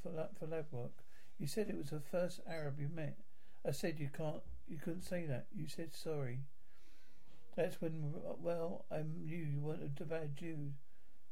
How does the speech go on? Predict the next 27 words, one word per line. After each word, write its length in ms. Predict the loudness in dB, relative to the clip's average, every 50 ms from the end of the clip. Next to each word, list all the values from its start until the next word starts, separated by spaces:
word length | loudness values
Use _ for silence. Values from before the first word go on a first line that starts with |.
| 0 0
The 60 | 2
bunker, 480 | 4 6 6 6 6 4 2 2 0 0 0 0 -2
just 220 | 0 0 0 0 0
before 180 | 0 0 2
the 120 | 0 0 0
lights 260 | 0 0 0 0 0 0
went 140 | 0 0
off 200 | 2 0 0 0 0 -2 -2 0
in 80 | 2 2
there. 280 | 4 4 2 2 2 0 0 -2 -2 -2 -2 -2 -2 2
We 80 | 4 4
were 80 | 4 4
on 100 | 4 4
a 60 | 2
couch 440 | 0 0 0 0 0 0 0 0 0
with 100 | 2 2
Romani. 560 | 2 4 2 2 2 2 2 2 2 2 2 0 0 0 -2 -2 -2 -2 -2 0
You 160 | 2 2 4
were 120 | 4 4
about 260 | 4 4 4 4 4
to 80 | 2 0
kiss 260 | 0 0 0 0 0 0
her. 120 | 0 0 0 0 -2
Sam, 380 | -2 -2 0 0 0 2 0 0
it's 160 | 0 0 0
me, 180 | -2 0 0 0
Barani. 460 | 0 0 2 2 2 2 2 2 0